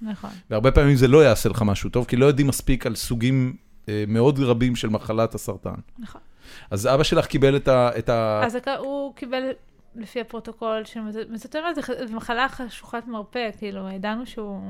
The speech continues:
Speaker 1: זה one way ticket, אבל, אה, קיווינו, לא יודעת, לי היה איזה כזה מין, אה, מין פנטזיה כזאת שזה יהפוך למחלה כרונית, כמו שאני מכיר, בגלל שהוא מבוגר, ואנשים מבוגרים בדרך כלל התאים שלהם מתחלקים, כאילו,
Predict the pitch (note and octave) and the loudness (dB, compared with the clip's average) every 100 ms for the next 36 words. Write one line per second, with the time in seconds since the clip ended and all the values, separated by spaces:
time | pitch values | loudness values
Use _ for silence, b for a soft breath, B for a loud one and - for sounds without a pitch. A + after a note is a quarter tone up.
0 | F#3+ G3 F#3+ F#3 G3+ G3+ G3+ G3+ G3+ C4 | -10 -8 -8 -8 -6 -6 -6 -6 -8 -10
1 | B3 F#3+ - A3 G3 G3+ G3+ G3 - G#3+ | -8 -10 -10 -12 -10 -10 -10 -12 -16 -16
2 | - G3+ B3 C#4 D4 D4 D4 b b b | -14 -8 -8 -8 -10 -10 -14 b b b
3 | b b G4 A4 D#4 E4+ D#4+ C#4 B3+ A#3 | b b -8 -4 -2 0 0 -2 -2 -4
4 | A3+ B3 A3 G#3+ G3+ G#3 G#3+ G#3 G#3 G3+ | -6 -12 -10 -10 -10 -10 -8 -6 -6 -8
5 | G3+ G#3 G#3 A3 G3+ _ - _ _ _ | -8 -10 -10 -14 -18 _ -20 _ _ _
6 | - - - - - - A3 G#3 G3+ - | -20 -20 -20 -20 -18 -10 -6 -6 -8 -8
7 | G#3+ G3 A3+ A3+ B3+ A3 G#3+ - G3+ G3 | -8 -4 -4 -4 -8 -10 -10 -10 -8 -8
8 | - A#3 A#3+ A#3 G#3+ - - G3+ - A3 | -10 -14 -10 -10 -10 -12 -12 -12 -10 -8
9 | A3 G#3+ A3 G#3+ G#3 G#3 G#3+ A3 A3 A3 | -8 -8 -10 -10 -10 -10 -10 -6 -6 -6
10 | A#3 G#3+ G#3+ G3+ A3 G#3+ G#3 G3+ G3+ G3+ | -10 -8 -10 -6 -2 0 -2 -4 -6 -6
11 | G3+ G#3 G3+ A#3+ A3+ A3 G#3+ A3 G#3+ A3 | -6 -8 -10 -10 -10 -8 -8 -6 -6 -6
12 | A3+ G#3+ A3 G#3 A#3 G#3 G3+ - G#3 A#3 | -8 -8 -8 -10 -10 -12 -12 -16 -16 -14
13 | A3 G#3+ A3 G#3 G#3 G3+ | -12 -12 -12 -12 -12 -14